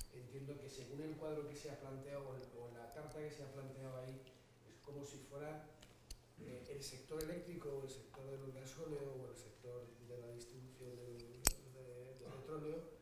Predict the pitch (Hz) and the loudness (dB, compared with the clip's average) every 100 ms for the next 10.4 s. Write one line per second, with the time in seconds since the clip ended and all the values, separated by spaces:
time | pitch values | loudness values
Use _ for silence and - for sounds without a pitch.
0 | - - - - 131 127 139 160 156 - | -14 -16 -14 -6 -4 -2 -2 0 -2 -2
1 | 135 135 139 196 - 139 143 139 147 - | -4 -2 2 4 4 4 2 2 -2 -4
2 | - 160 175 175 - - 143 135 135 160 | -4 -2 0 -2 -4 0 2 4 4 2
3 | 160 180 185 - 139 - 170 170 190 143 | 2 2 0 0 -2 0 0 0 0 2
4 | 131 123 131 - 127 123 127 151 131 - | 0 2 0 -2 -2 -2 0 2 0 -2
5 | - 117 120 120 123 123 120 120 - - | -8 -8 -6 -4 -4 -2 -4 -6 -10 -14
6 | - - 139 131 135 135 - 147 131 123 | -16 -6 -4 -2 -2 -4 -6 -6 -4 -4
7 | - 135 139 - - - 143 139 135 135 | 0 2 2 2 -2 2 2 4 2 2
8 | 135 135 - - - 123 131 135 135 131 | 0 -2 -6 -14 -10 -4 -2 0 2 2
9 | 131 131 131 131 135 139 139 - 147 151 | 2 2 2 0 -2 -2 -2 0 4 6
10 | 147 123 117 113 | 6 4 0 -2